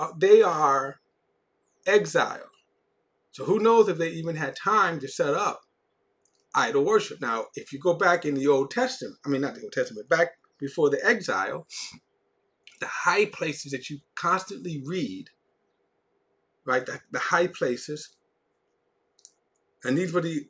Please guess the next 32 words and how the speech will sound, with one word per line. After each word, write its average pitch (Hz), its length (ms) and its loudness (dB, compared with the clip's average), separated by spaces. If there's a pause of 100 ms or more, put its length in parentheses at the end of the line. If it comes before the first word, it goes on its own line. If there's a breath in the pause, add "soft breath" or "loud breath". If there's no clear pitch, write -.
(300)
these 147 340 -6
places 196 400 -2
where 165 120 -4
these 156 160 -8
pagan 165 560 -6 (300)
worships 170 520 -2 (100)
were. 107 160 -8 (1040)
They 214 100 2
haven't, 226 260 6 (680)
they, 185 80 -8 (480)
they 220 100 8
haven't 226 200 6
even 220 60 2
probably 190 220 2
set - 280 -2
that 175 160 2
up. 196 240 -6 (640)
So - 80 -6
notice 240 280 6
what 220 120 -2
he's 196 140 -2
telling 185 260 2
them. 98 220 -10
This 220 200 4
is 190 180 -2
still 262 440 0 (100)
in 208 240 2
their 180 160 4
heart. - 500 -4 (1900 loud breath)
So 175 220 6
he 208 80 4
says, 190 420 6